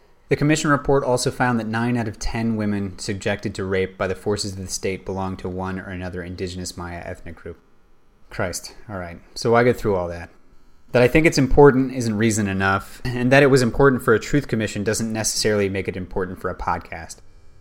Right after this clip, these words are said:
But in the first place, I need to make clear the division of violence during this period in Guatemala,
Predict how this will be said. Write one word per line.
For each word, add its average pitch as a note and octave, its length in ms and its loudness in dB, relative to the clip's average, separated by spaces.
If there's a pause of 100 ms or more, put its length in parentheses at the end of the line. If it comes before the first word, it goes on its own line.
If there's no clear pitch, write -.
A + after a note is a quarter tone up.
(220)
But B2+ 120 2
in C3 60 4
the B2+ 60 4
first E3 300 4
place, C3 300 4
I C#3 100 -2
need D3+ 120 4
to D3+ 60 0
make C3+ 160 2
clear C#3+ 280 2
the B2+ 80 2
division A#2+ 500 2
of A#2 80 0
violence G#2 420 0
during G2+ 220 -4
this F#2+ 140 -6
period F#2+ 320 -6
in F2+ 80 -8
Guatemala, F2 560 -6